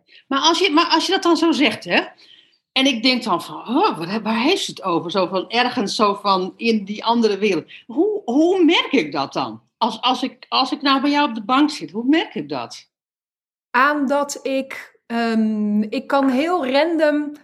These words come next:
Speaker 2: voor me uit gaan staren en zeggen, "Wacht even, wacht even, ik zoek wat woorden." En dan, dan ben ik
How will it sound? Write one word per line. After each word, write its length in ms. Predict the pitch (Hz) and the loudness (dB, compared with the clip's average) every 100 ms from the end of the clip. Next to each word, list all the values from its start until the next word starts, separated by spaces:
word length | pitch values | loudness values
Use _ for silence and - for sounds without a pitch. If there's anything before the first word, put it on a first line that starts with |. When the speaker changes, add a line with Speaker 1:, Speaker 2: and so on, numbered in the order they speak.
| _ | _
Speaker 2:
voor 140 | 285 | 0
me 60 | 269 | 2
uit 220 | 254 294 | 2 0
gaan 140 | - 302 | -2 -6
staren 380 | - 285 294 294 | 0 2 2 0
en 60 | |
zeggen, 200 | 240 240 | -2 -2
"Wacht 160 | 262 269 | -2 -2
even, 160 | 196 | -4
wacht 160 | 214 220 | -4 -4
even, 140 | 196 208 | -6 -8
ik 60 | |
zoek 180 | - 285 | -6 -6
wat 120 | 202 | -4
woorden." 460 | 190 240 302 381 523 - _ - - _ _ | -2 0 2 2 0 -6 _ -20 -20 _ _
En 140 | 262 | 0
dan, 280 | 277 254 196 | 2 2 0
dan 240 | 208 277 214 | 0 0 2
ben 160 | 294 403 | 2 0
ik 220 | - | -4